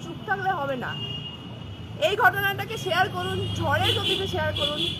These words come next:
যাতে আমাদের বাঙালি বোনকে এই সম-, এই, এই যে জোর করার, চাপাচাপি করার, রা-, হাত ধরে টানাটানি করার সাহস যে সমস্ত জানোয়াররা ঘটিয়েছে তাদেরকে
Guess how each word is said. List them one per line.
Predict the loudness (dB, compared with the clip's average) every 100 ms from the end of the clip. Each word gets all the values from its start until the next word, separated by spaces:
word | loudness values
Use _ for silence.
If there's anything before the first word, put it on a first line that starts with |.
| -8 -4
যাতে | 2 4 6
আমাদের | 6 4 2
বাঙালি | 2 2 2 -2 -2 0
বোনকে | -2 -2 -4 -2 -2 -4 -6 -2
এই | 0 2
সম-, | 2 0
এই, | 0 -2
এই | -2 -4
যে | -2 -4 0
জোর | 2 4
করার, | 4 4 4 2
চাপাচাপি | 0 0 0 -4 0
করার, | 2 2 0 -4 -6 -6 -4 -2
রা-, | 2 4
হাত | 4 2
ধরে | 0 2
টানাটানি | 2 2 0 -2
করার | 0 2 2
সাহস | 0 0 0 0 -2 -2 -2 -4
যে | -2
সমস্ত | 0 0 0
জানোয়াররা | 2 4 4 4
ঘটিয়েছে | 2 2 2 2 2
তাদেরকে | 2 4 2